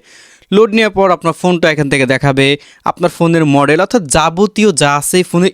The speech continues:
ইনফরমেশন আপনাকে কিন্তু এখান থেকে ভাই দেখাবে। তো আমাদের করণীয় হচ্ছে এখান থেকে আমরা স্ক্রল ডাউন করে নিচের দিকে চলে আসবো, নিচের দিকে চলে আসবো। এই যে এখানে একটু খেয়াল করেন, লস্ট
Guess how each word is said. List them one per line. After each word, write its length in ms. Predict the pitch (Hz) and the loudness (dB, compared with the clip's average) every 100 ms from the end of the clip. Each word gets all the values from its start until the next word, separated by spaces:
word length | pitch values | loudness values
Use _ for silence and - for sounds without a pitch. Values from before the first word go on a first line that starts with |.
| - | 0
ইনফরমেশন 800 | 226 220 220 170 139 - 180 277 _ - | -2 0 0 0 0 -2 -4 -4 _ -4
আপনাকে 380 | 147 - 156 147 | -4 -2 -4 -2
কিন্তু 300 | 156 143 135 | -4 0 0
এখান 180 | 127 | -2
থেকে 160 | 127 135 | -2 -2
ভাই 220 | 123 180 - _ _ _ - 117 | -2 -2 -6 _ _ _ -8 -4
দেখাবে। 460 | 147 123 104 98 - _ _ _ _ - | -2 0 -2 -2 -6 _ _ _ _ -2
তো 100 | 214 - | -2 0
আমাদের 380 | 160 180 220 254 - - | 0 2 2 0 -4 -4
করণীয় 360 | 185 185 220 220 | 0 2 2 2
হচ্ছে 420 | 214 185 185 247 - | 2 0 0 0 0
এখান 240 | 170 175 | -2 -2
থেকে 140 | 170 170 | -2 -2
আমরা 240 | 165 151 | 0 0
স্ক্রল 340 | 151 - 190 180 | -2 0 0 2
ডাউন 220 | 170 160 | 0 2
করে 160 | 160 | 2
নিচের 300 | 147 147 165 | 2 2 0
দিকে 200 | 151 156 | 0 0
চলে 200 | 147 151 | 0 2
আসবো, 320 | 139 135 147 160 - - _ | 0 0 -2 -2 -8 -20 _
নিচের 220 | 151 175 165 | -4 -2 0
দিকে 180 | 165 | 0
চলে 180 | 147 147 | 0 2
আসবো। 280 | 139 135 190 _ - | 0 0 -4 _ 0
এই 400 | 196 185 156 120 | 2 4 4 2
যে 140 | 104 101 - - _ _ | -2 -6 -8 -18 _ _
এখানে 220 | 220 240 226 | 0 2 0
একটু 200 | 208 160 | -2 -2
খেয়াল 240 | 165 147 | 0 2
করেন, 240 | 151 185 226 _ _ - | 2 0 -2 _ _ 0
লস্ট 440 | 123 151 208 - | 2 2 0 -4